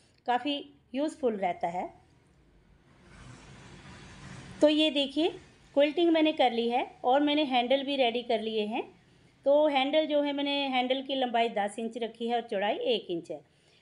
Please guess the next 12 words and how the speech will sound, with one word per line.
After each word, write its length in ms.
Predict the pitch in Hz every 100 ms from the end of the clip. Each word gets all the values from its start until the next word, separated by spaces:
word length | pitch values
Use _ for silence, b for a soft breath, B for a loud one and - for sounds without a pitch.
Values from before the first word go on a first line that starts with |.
| b
तो 100 | 285
सबसे 380 | 285 294 277 311
पहले 280 | 320 302 311
हम 140 | 294
क्या 180 | 285 277
करेंगे, 340 | 277 277 277
सेंटर 420 | 277 240 214 240
निकालेंगे 720 | 247 254 240 240 240 277 480 b b b b
और 140 | 262
दोनों 360 | 226 269 320 349
साइड 380 | 349 262 247 247
पे 240 | 294 -